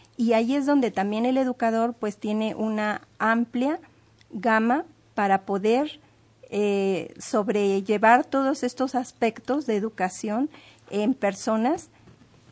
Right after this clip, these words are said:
desde el punto de vista de su hogar preventivo, en el cual, pues, a través de, de los pacientes, nosotros también podemos hacer extensivo a la familia cómo pueden alimentarse, que es uno de los principales,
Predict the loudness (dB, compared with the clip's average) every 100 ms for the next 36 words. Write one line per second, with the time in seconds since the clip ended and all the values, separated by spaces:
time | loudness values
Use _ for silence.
0 | _ -2 2 2 2 -2 -2 0 2 2
1 | -2 -2 -4 -2 0 0 -4 -6 -2 0
2 | -2 -2 -2 -2 -4 -2 -2 -2 -4 -10
3 | _ -20 -12 -4 0 0 -2 0 4 6
4 | 4 -2 -12 _ _ 0 0 0 -10 -18
5 | _ -2 0 2 2 2 0 -2 -2 -8
6 | -4 0 0 0 0 0 0 -2 -2 -2
7 | -2 -2 -2 -2 -2 -4 -4 -2 -2 -2
8 | 0 0 0 -2 -6 -12 -8 -4 0 0
9 | -2 -4 -4 -2 -2 -2 -2 -4 -4 -6
10 | -4 -2 -4 -6 -2 0 0 0 -2 0
11 | -2 -4 -4 -4 -4 -4 -6 -12 -14 -16
12 | -20 -20 -2 0 0 -2 0 2 4 2
13 | 0 -2 -4 -4 -2 -4 -6 0 2 2
14 | 0 -6